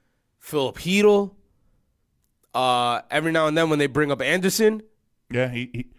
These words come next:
Speaker 2: a beautiful
Speaker 1: Who
Speaker 2: goal the other night.
Speaker 1: Yes, he did.
Speaker 2: Yeah.
Speaker 1: Absolutely. But then you also have, you know, that, that veteran presence in Mika Zibanejad, Chris Kreider, who's been on the team for a while now.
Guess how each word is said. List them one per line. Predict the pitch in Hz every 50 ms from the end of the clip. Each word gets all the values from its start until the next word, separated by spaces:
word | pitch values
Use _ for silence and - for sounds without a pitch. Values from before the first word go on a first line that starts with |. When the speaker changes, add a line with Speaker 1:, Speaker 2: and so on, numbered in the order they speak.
| _ -
Speaker 2:
a | 110 113 117
beautiful | 110 107 - 123 131 143 151 151 - - 143 131 127
Speaker 1:
Who | 120
Speaker 2:
goal | 120 117 120 110
the | 113 107 107
other | 101 104 101
night. | 107 117 104 101 110 139 - -
Speaker 1:
Yes, | 127 131 117 101 -
he | 117
did. | 113 127 110 87 - _ -
Speaker 2:
Yeah. | 113 110 104 98 92 90
Speaker 1:
Absolutely. | 110 127 131 107 - 117 110 110 101 87 76 - _ _ _ _ _ _ _ _ _ _ _ _ _ _ _ _ _ _ _ _ _ _ _ _ _ _ _ _ _ _ _ _ -
But | 135 156 151 -
then | - 185 190 185 175 165
you | 160 160 165
also | 165 165 160 - 175 156
have, | 156 160 151 151 143 135 -
you | 151 156 156
know, | 156 151 147 -
that, | - 139 147 147 143 135 - - _ _ _ _ _ _ -
that | 127 156 147 98 135
veteran | 131 160 160 151 151 143 131
presence | - - 185 185 165 156 151 - -
in | 113 104
Mika | 113 113 104 101
Zibanejad, | 87 85 85 143 160 180 180 170 143 127 170 165 170 160 151 - -
Chris | - 123 104 - -
Kreider, | - - 160 165 180 190 185 180 175
who's | 160 160 151
been | 139 165 165 165
on | 165 160
the | 147
team | - - 175 160 151
for | - 156 160 156
a | 151 147
while | 151 156 156 156 156 156 156
now. | 151 156 156 151 151 151 147